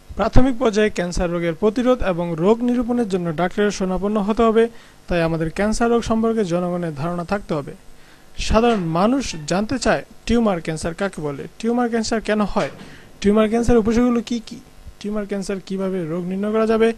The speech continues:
ক্যান্সার রোগের চিকিৎসা আছে কিনা, ক্যান্সার রোগী ভালো হয় কিনা, ক্যান্সার বা টিউমার কাকে বলে। সাধারণত জনগণের মাঝে ক্যান্সার বা টিউমার নিয়ে নানা বিভ্রান্তি আছে। টিউমার বা চাকা হলো শরীরের যে কোনো অংশের অপ্রয়োজনীয় ও অস্বাভাবিক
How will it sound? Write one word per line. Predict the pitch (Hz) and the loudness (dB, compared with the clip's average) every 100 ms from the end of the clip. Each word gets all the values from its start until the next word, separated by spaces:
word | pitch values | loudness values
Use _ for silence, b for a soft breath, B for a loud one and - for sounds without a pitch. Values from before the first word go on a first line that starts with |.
| B B B - | B B B -6
ক্যান্সার | 190 196 220 | -2 2 2
রোগের | 214 202 | 2 0
চিকিৎসা | 202 202 196 208 | -2 -6 -2 -2
আছে | 165 202 | -2 -2
কিনা, | 202 220 226 214 | -2 -2 -2 -8
ক্যান্সার | 175 175 180 | -12 -8 -8
রোগী | 165 170 | -6 -6
ভালো | 165 180 214 | -2 0 0
হয় | 226 | 0
কিনা, | 220 226 226 226 B B - | 0 0 -2 -4 B B -6
ক্যান্সার | 226 226 233 | -4 -2 -2
বা | 214 180 | -2 -2
টিউমার | 196 220 226 | -2 -2 -2
কাকে | 220 196 170 | -2 -2 -2
বলে। | 151 - | -4 -6
সাধারণত | - 196 208 214 | -4 -2 0 0
জনগণের | 180 160 202 226 240 | 0 2 2 2 2
মাঝে | 247 240 240 | 2 0 -2
ক্যান্সার | 214 208 233 | -4 -4 -4
বা | 185 165 | -4 -4
টিউমার | 202 208 220 | -4 -2 -2
নিয়ে | 220 214 | -2 -4
নানা | 190 165 185 | -4 -4 -4
বিভ্রান্তি | 180 190 214 233 226 | -2 -2 -2 0 0
আছে। | 202 - - B B B B B B - - | 0 -4 -14 B B B B B B -16 0
টিউমার | 220 247 262 | 4 6 6
বা | 254 226 240 - | 6 4 2 -8
চাকা | - 214 208 | 0 0 2
হলো | 233 233 220 214 | 4 6 4 2
শরীরের | 240 - 202 190 190 | 2 4 4 4 2
যে | 147 185 | 2 0
কোনো | 220 226 214 | 2 2 2
অংশের | 202 180 175 160 - - | 2 2 2 -2 -12 -4
অপ্রয়োজনীয় | 175 - 226 220 226 226 226 | 0 4 4 4 2 0 -2
ও | 208 170 - - | -2 -6 -6 -6
অস্বাভাবিক | 208 - 240 233 233 | -2 4 4 4 2